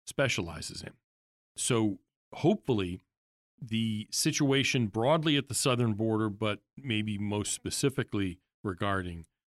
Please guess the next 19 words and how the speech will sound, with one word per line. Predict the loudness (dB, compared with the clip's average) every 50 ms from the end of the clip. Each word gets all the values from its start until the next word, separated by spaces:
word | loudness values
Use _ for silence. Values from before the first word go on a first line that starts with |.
| _ _ _ -4
these | -4 -4 -4 -2
Haitians | 0 0 2 2 0 0 -2 -4 -6 -8
coming | -6 -4 -2 0 0 0 -2 -4
from | -6 _ -4 -2 -2 -2 -4 -6 -10 -12 _ _ _ _ _ _ _ _ _ _ _ _ _ _ _
fixed, | -2 -2 -2 -2 -4 -6 -4 -4 -6 -10 -12 _ _ _ _ _ _ _ _ _ -8
established, | -4 -2 -2 -2 0 0 2 4 4 4 4 2 2 0 0 -2 -4 -8 -8
relatively | -8 -4 -2 0 2 2 2 2 0 0 0 0 0 2 2 2 2 2 0 -4 -6 _ _ _ _ _ _ _ _ _ _ -4
prosperous | -2 0 0 0 0 -2 -2 0 0 0 0 0 -2
lives | 0 0 2 2 2 0 0 -2 -4 -6
in | -8 -8 -6
South | -4 -2 -2 -2 -2 -4 -4
America | -4 -2 0 2 2 2 2 0 -2 -4 -6 -6 -8 -12 _ _ _ _ _ _ _ -4
will | 0 0 2 2 0 0
shine | -2 -2 0 0 0 0 0 0
a | 0
light | -2 0 0 2 2 2 2 0 0 -4 _ _ _ _ _ _ _ _ _ _ -4
on | -2 0 0 0
the | -2
dysfunction | -4 -4 -4 -2 -2 -2 0 0 2 2 0 0 -2 -4 -6